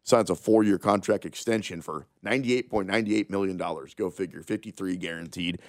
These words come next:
to stay with the Raiders. And then the big news that broke off on Thursday when I was on the radio, Davante Adams signs with the Raiders in exchange with Green Bay for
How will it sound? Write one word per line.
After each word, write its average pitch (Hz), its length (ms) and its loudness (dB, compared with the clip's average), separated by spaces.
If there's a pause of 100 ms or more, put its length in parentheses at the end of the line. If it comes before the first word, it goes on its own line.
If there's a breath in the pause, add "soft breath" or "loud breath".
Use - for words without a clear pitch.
(140 soft breath)
to 98 120 0
stay 101 240 6
with 87 160 6
the 78 100 0
Raiders. 92 460 4
And 101 80 0
then 95 100 2
the 85 80 -4
big 120 320 4
news 90 400 0 (380)
that 107 180 4
broke 98 260 8
off 92 300 8
on 87 320 4
Thursday 127 480 4
when 85 120 2
I 82 40 4
was 87 120 2
on 85 120 2
the 67 80 -2
radio, 82 540 4 (240 soft breath)
Davante 107 480 6
Adams 101 420 4
signs 92 380 0
with 90 320 2 (340)
the 104 120 4
Raiders 92 480 6
in 95 120 4
exchange 95 460 2
with - 180 0
Green 98 260 2
Bay 92 260 4
for 85 340 -2